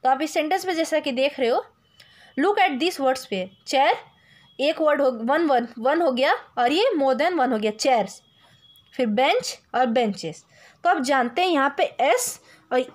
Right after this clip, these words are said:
ई एस यहाँ क्यों लगा, ठीक है? तो चलो जानते हैं। यहाँ पे जैसे कि लिखा, "A naming word can be one or more than one।"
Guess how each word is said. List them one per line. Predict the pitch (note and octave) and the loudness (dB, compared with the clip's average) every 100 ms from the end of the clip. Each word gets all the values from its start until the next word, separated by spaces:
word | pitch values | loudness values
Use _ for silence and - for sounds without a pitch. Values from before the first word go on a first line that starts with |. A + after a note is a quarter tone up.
| - | -4
ई | D#4+ D4+ | -2 2
एस | F#4+ A4 | 0 0
यहाँ | F4 G#4+ A#4+ | 0 0 0
क्यों | G#4 G4+ | 0 2
लगा, | A#3 F#3 F3+ - - | 2 2 0 -4 -6
ठीक | G#4+ | -2
है? | E4 G#3 - _ _ | -2 -2 -12 _ _
तो | C#4 | -2
चलो | C4 G3+ | 0 0
जानते | G3+ G3 - - | -2 -6 -10 -20
हैं। | _ _ _ _ - _ - - - - _ _ _ C4 | _ _ _ _ -20 _ -20 -20 -20 -20 _ _ _ 0
यहाँ | D4 | 2
पे | A#4+ G#4 | 4 2
जैसे | F4+ E4+ | 2 0
कि | E4+ | 0
लिखा, | D4+ - - - | 0 0 -2 0
"A | D4+ | 0
naming | F#4 D#4+ D4 G4 G#4+ | 2 2 2 2 2
word | C#4+ C#4+ | 2 0
can | - D#4 F#4 A4+ | 0 0 2 2
be | D4 D#4+ B3 | 0 0 0
one | D#4 A#4 C#4 | 2 2 0
or | C#4 C#4+ C#4 | 2 2 2
more | C4 B3+ | 2 2
than | A#3+ A3 F#3+ | 2 0 -2
one।" | F3 | -6